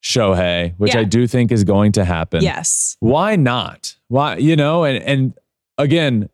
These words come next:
Speaker 1: we talked about this, um, earlier in the week on, on a show, but this is,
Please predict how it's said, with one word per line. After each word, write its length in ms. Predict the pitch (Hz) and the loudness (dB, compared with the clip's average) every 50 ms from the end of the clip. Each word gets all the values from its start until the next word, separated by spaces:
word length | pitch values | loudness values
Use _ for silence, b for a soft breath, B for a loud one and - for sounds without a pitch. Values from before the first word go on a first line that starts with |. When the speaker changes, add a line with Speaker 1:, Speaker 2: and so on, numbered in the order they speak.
| _ _ | _ _
Speaker 1:
we 120 | 135 151 | -2 -2
talked 300 | 143 - 160 156 156 - | 0 0 -2 -2 -2 -2
about 240 | 139 143 135 127 - | -2 -2 -2 0 0
this, 440 | - 131 123 117 - - - - - - | 0 0 0 0 -2 -4 -10 -12 -14 -8
um, 440 | - 101 104 104 101 101 98 98 - | -4 -2 0 0 0 0 0 -2 -2
earlier 340 | - 110 123 123 123 120 117 | -2 0 0 2 2 2 2
in 100 | 110 104 | 2 2
the 100 | 101 101 | 2 2
week 320 | 107 127 143 127 95 - - | 2 2 2 0 -2 -4 -4
on, 320 | - 101 98 98 92 - - _ | -2 0 0 0 0 -2 -4 _
on 200 | - 98 98 98 | -4 0 0 2
a 180 | 92 92 90 87 | 2 2 2 0
show, 400 | 85 - - 101 92 90 87 87 | -2 0 0 0 2 2 2 0
but 300 | 71 95 95 90 - - _ _ _ _ _ _ _ _ _ _ _ _ _ _ _ _ _ _ _ - | 0 0 0 -2 -2 -6 _ _ _ _ _ _ _ _ _ _ _ _ _ _ _ _ _ _ _ -10
this 340 | 123 131 131 202 214 165 | -4 -2 0 0 2 2
is, 200 | 208 190 151 139 | 2 2 2 2